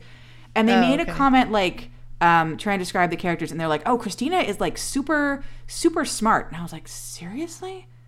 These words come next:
Speaker 1: Compared to what? What was on television in the eighties at this?"
Speaker 2: <laughs>
Speaker 1: Anyways.
Speaker 2: Well, we didn't watch every episode. They could have all been, like, Mojo Jojo'd by Gare in his tight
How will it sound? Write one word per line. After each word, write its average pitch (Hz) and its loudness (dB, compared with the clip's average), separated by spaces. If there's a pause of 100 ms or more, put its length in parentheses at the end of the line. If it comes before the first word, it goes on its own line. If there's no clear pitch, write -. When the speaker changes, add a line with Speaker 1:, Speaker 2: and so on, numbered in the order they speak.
(140)
Speaker 1:
Compared 349 -10
to 415 -6 (400)
what? 320 0
What 349 8
was 440 6
on 415 6
television 359 4
in 277 4
the 262 6
eighties 294 6
at 233 -2
this?" 262 2 (140)
Speaker 2:
<laughs> - -10
Speaker 1:
Anyways. 170 4 (340)
Speaker 2:
Well, 294 0
we 320 2
didn't 381 0
watch 269 -2 (100)
every 190 0
episode. 156 -8
They 202 -2
could 247 -4
have 240 -2
all 202 2
been, 175 -4
like, 160 -4
Mojo 170 -2
Jojo'd 160 -4 (760)
by 156 -4
Gare 131 -8 (500)
in 202 -2
his 196 -4
tight 180 -4